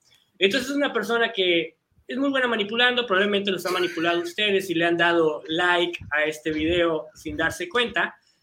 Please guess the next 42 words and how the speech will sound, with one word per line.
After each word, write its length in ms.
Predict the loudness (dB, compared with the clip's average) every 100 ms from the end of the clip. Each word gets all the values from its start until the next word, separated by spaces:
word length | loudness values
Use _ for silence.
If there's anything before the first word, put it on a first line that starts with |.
| _ -20 -4
Y 100 | 0
también 240 | 2 2 0
dice 180 | -2
que 60 | -4
es 80 | -4
un 80 | -6
buen 160 | -6
seductor, 500 | -8 -8 -6 -6 -8 -10
porque 380 | -10 -8 -8 -14 -20
la 80 | -20
manipulación 640 | -18 -12 -8 -2 -2 -2 -12 _ _ _ _ _ _ -2
va 80 | -2
junto 220 | -4 -8
con 120 | -6
la 80 | -6
seducción. 520 | -6 -8 -6 -8 -10 _ _ _ _ _ _
Pero 120 | 2
bueno, 300 | 4 4 2 -4
vamos 260 | -2 -2 -2
a 80 | -2
platicar 340 | -4 0 0
un 140 | 0
poquito 340 | -6 -6 -2 0
de 180 | 2 2
esto, 340 | 0 -8 -8
si 140 | -6 -6
es 100 | 0
bueno, 320 | 2 2 -2
si 160 | -6
es 140 | -6 2
malo, 260 | 4 4
vamos 260 | 4 2 0
a 60 | -2
dar 120 | -2
nuestras 220 | -4 -10
opiniones 360 | -8 -4 -4 -4
personales, 680 | -8 -4 0 2 0 -2
lo 200 | -8 -10
que 140 | -10 -14
sabemos, 680 | -10 -6 -2 -2 -2 -4 -8
lo 260 | -14 -14 -10
que 260 | -4 -4